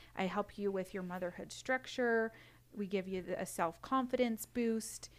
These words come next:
And we also have a kind of, like, a bonus about being future focused. So being the type of mom that you wanna be, um, in the future as well. I help you with that. And, um, I've actually unlocked,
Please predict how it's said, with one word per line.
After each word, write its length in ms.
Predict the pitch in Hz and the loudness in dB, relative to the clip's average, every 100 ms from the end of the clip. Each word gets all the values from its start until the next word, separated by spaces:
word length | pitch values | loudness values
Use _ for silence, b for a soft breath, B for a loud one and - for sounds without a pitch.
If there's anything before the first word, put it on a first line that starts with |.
| b b | b b
And 460 | 214 208 196 190 190 - | 0 2 2 0 -2 -2
we 200 | 202 202 | 0 2
also 380 | 190 190 202 180 | 2 0 0 2
have 300 | 190 180 190 - | 2 2 0 0
a 340 | 185 175 175 - | 2 4 2 -2
kind 180 | - 185 | -6 -4
of, 60 | 180 | -2
like, 160 | 180 | -2
a 80 | 175 | -2
bonus 580 | 170 175 175 165 - - | -2 -2 -2 -4 -6 -6
about 440 | 180 165 165 - - | 0 2 2 0 -4
being 400 | 185 175 175 170 - | -4 -4 -8 -12 -10
future 360 | 196 - 170 | -8 -4 -6
focused. 800 | 165 147 160 - 170 - - - | -2 -4 -4 -8 -8 -10 -12 -6
So 260 | 185 175 180 B B | -2 -2 -4 B B
being 240 | 202 185 175 | -2 -2 -4
the 80 | |
type 300 | 175 - 175 | -6 -6 -4
of 140 | 170 165 | -4 -4
mom 300 | 170 165 165 | -4 -4 -6
that 120 | - | -8
you 120 | 170 | -8
wanna 260 | 165 165 160 | -6 -8 -8
be, 400 | 160 156 147 143 b b b - | -8 -8 -10 -12 b b b -10
um, 360 | 175 95 - - | -6 -6 -8 -8
in 160 | 185 170 | -8 -8
the 60 | |
future 520 | - 175 170 - 107 - | -10 -14 -14 -8 -6 -4
as 220 | 170 165 | -6 -6
well. 260 | 160 - | -4 -4
I 80 | - | -6
help 280 | 170 165 - | -4 -6 -6
you 100 | - | -8
with 180 | 175 - | -10 -4
that. 380 | - - - - B B B - | -4 -2 -6 -12 B B B -8
And, 480 | 185 175 170 170 170 - | -4 -4 -4 -6 -8 -6
um, 300 | 175 170 170 | -6 -6 -6
I've 160 | 190 185 - | -6 -8 -2
actually 420 | 202 208 - 240 - | -2 -2 -4 -2 0
unlocked, 760 | 202 202 190 214 - - | 0 0 0 0 -4 -14